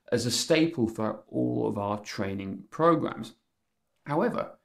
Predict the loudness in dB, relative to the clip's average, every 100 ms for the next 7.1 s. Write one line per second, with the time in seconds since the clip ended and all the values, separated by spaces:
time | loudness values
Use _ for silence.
0 | _ _ _ _ _ -2 2 2 0 0
1 | 2 4 4 4 4 2 -2 -14 _ -4
2 | 0 4 4 4 6 6 6 4 2 0
3 | 2 0 2 2 2 0 -2 -4 -6 -8
4 | -8 -8 -10 -16 _ _ _ -6 -6 -6
5 | -10 -18 _ _ _ -4 0 2 2 2
6 | 0 -2 2 0 0 -6 -2 2 6 6
7 | 4